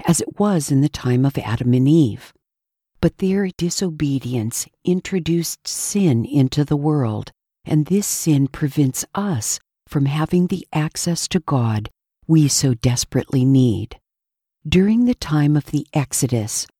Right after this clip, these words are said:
God established a covenant with the Israelites and created a path to himself through the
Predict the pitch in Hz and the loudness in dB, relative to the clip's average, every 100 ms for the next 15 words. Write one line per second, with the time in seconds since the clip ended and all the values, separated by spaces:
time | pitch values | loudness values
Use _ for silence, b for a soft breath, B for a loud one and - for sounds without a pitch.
0 | _ 151 165 165 175 202 - - 131 127 | _ -2 0 2 0 0 -2 -4 -4 -2
1 | 143 139 - - 147 - - 165 139 120 | -2 -2 -6 -6 -8 -6 -4 -2 2 2
2 | 107 - _ _ - 165 185 165 - 123 | 0 -6 _ _ 2 2 4 -2 0 -2
3 | 120 113 113 107 110 113 - - _ _ | -2 -2 -4 -2 -4 -4 -8 -12 _ _
4 | 170 160 - 165 170 165 170 143 - - | 2 2 0 -4 -2 0 -2 -4 -10 -12
5 | - 196 208 - - 135 117 110 - 127 | -8 -4 -4 -6 -6 -4 -2 -2 -2 -2
6 | 110 117 - _ _ - - 180 185 190 | -2 -4 -8 _ _ -20 -2 2 2 2